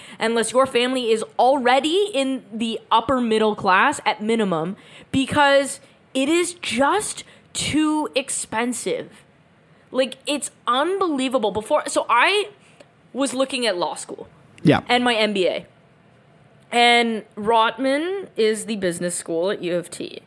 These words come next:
Speaker 1: And to do my M B A would have been eighty-nine thousand dollars.
Speaker 2: Jesus Christ.
Speaker 1: Tuition. That doesn't include books.
Speaker 2: Yeah.
Speaker 1: That doesn't include
Speaker 2: Oh,
Speaker 1: co-op.
Speaker 2: and
Speaker 1: That
Speaker 2: don't,
Speaker 1: doesn't include rent.
Speaker 2: don't
Speaker 1: That
Speaker 2: even get me
Speaker 1: doesn't include
Speaker 2: started.
Speaker 1: food.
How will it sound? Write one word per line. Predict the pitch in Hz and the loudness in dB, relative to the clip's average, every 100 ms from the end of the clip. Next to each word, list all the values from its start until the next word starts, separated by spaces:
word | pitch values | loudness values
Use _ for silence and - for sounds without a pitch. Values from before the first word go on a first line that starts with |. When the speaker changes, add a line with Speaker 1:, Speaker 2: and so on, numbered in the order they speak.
| _ _ _ _ _ _ - | _ _ _ _ _ _ -6
Speaker 1:
And | 220 226 226 214 | 0 0 0 -4
to | - | -6
do | 208 285 | -6 -2
my | 370 311 | 0 0
M | 220 220 | 0 0
B | 202 | 2
A | 165 254 | 2 0
would | 208 185 | -2 -2
have | 185 | -4
been | - 160 202 156 | -2 -2 -2 -2
eighty-nine | 160 175 233 185 151 202 190 | -4 -2 -4 -2 -2 -4 -4
thousand | 139 113 165 180 | -4 -4 -4 -2
dollars. | 170 156 - 185 - | 0 0 -2 -6 -8
Speaker 2:
Jesus | - 123 107 - | -2 0 0 -2
Christ. | - - - - | -4 -4 -2 2
Speaker 1:
Tuition. | 339 370 - - 170 - | 4 4 2 -2 -4 0
That | 208 247 | 2 4
doesn't | 220 220 294 | 2 2 0
include | 349 370 370 240 | 0 0 2 4
books. | 208 - - - | 2 2 -6 2
Speaker 2:
Yeah. | 143 104 | 4 6
Speaker 1:
That | 240 - | 4 4
doesn't | 165 160 208 | 0 0 0
include | 254 - 330 - | -2 0 0 8
Speaker 2:
Oh, | |
Speaker 1:
co-op. | 170 180 165 135 - - | 10 12 10 8 4 6
Speaker 2:
and | 160 | 8
Speaker 1:
That | 185 | 10
Speaker 2:
don't, | 175 | 10
Speaker 1:
doesn't | 160 190 208 | 10 8 2
include | 247 294 302 254 | 2 4 2 4
rent. | 269 233 240 240 - | 6 6 4 0 4
Speaker 2:
don't | 175 | 8
Speaker 1:
That | 175 170 | 10 10
Speaker 2:
even | |
get | 156 135 | 10 8
me | |
Speaker 1:
doesn't | - - | 6 6
include | 139 127 120 | 8 8 6
Speaker 2:
started. | 107 | 4
Speaker 1:
food. | 165 131 | 2 -2